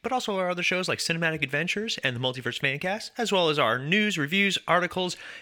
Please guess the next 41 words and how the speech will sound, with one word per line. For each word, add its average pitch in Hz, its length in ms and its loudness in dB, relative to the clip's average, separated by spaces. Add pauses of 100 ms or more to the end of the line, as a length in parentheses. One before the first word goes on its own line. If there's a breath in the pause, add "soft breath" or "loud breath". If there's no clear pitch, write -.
and 147 160 0
our 101 80 0
Misfit 110 300 -2
Faction 127 480 -6 (140)
store. 87 560 0 (120)
As 196 220 2
always, 156 400 2
I'm 262 80 -2
one 320 100 2
of 247 40 2
your 160 80 4
hosts, 131 180 0
Paul, 170 340 2 (120)
and 208 320 6 (100)
we 220 60 -2
got 220 140 8
a 208 40 6
little 208 140 2
something 190 300 0
different 190 260 2
today. 190 340 4 (220)
In 254 140 4
the 254 60 4
studio 226 300 6
today 214 220 2
w-, 190 180 0
from 220 220 4
Cinematic 302 640 2
Adventures 220 680 4
and 240 300 2
from 180 260 0
your 123 120 2
mom's 180 420 2
phone 165 320 2
book, 123 300 2 (200)
Sean. 98 540 6
Sean, 151 300 6
how 156 120 6
are 143 100 8
you 123 120 4
today? 101 420 2